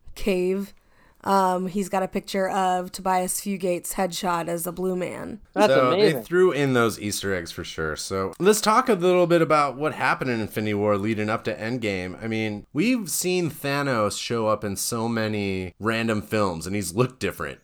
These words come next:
Speaker 3: throughout
Speaker 1: Mm-hmm.
Speaker 3: most of this as well. Uh, he's <laughs> changed his look, but I think they finally got their look with, uh, Josh Brolin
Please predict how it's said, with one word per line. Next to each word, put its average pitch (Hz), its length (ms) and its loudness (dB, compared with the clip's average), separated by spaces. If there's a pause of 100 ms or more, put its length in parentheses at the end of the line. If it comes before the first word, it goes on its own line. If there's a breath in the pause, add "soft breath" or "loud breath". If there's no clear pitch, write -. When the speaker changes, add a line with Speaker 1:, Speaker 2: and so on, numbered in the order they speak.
(160)
Speaker 3:
throughout 85 320 -2
Speaker 1:
Mm-hmm. - 80 -12
Speaker 3:
most 95 240 -2
of 85 60 -8
this 85 200 -4
as 80 120 -8
well. 85 380 -4
Uh, 82 240 -6
he's 90 200 -8
<laughs> - 0 -
changed 110 400 -4
his 85 160 -8
look, 92 280 -2
but 85 220 -4
I 92 80 -8
think 113 220 -8
they 113 80 -2
finally 104 300 -2
got 95 200 -4
their 95 120 -4
look 92 260 -4
with, 82 160 -10
uh, 80 160 -6
Josh 92 380 -2
Brolin 90 500 -4